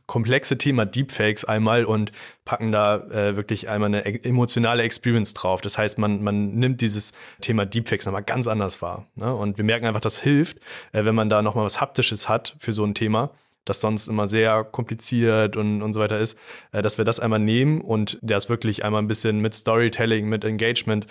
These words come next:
so ein bisschen nochmal anders darstellen. Und diese Experience, die haben wir auch in den anderen Workshops. Beim G P T Detective ist es so, dass man selbst ein eigenes Chat G P T sozusagen baut. Man springt in den Kopf von einem Sprachmodell,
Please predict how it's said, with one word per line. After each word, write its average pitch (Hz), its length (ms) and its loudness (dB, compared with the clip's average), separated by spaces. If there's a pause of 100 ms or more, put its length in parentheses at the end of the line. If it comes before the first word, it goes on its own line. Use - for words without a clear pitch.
(220)
so - 120 -6
ein 104 60 -2
bisschen 104 380 0
nochmal 101 320 0
anders 110 540 0
darstellen. 139 480 0 (560)
Und 117 360 0
diese 131 340 2
Experience, 135 460 0
die 110 140 0
haben 110 80 0
wir 120 80 4
auch 110 100 0
in 104 80 -4
den 98 60 -4
anderen 139 240 0
Workshops. - 640 -4
Beim 104 420 0
G - 120 -6
P 110 120 -2
T 139 180 0
Detective 120 480 -2
ist 110 120 -2
es 110 120 0
so, 117 140 2
dass 107 160 0
man 110 180 2
selbst 113 400 2
ein 123 60 0
eigenes 113 500 0
Chat 127 220 -2
G - 100 0
P 117 100 -2
T 113 180 0
sozusagen 104 440 0
baut. 104 300 2
Man 104 100 0
springt 127 540 0
in 117 100 -2
den 110 140 0
Kopf - 400 -6 (120)
von 113 160 -2
einem 107 140 0
Sprachmodell, 110 680 0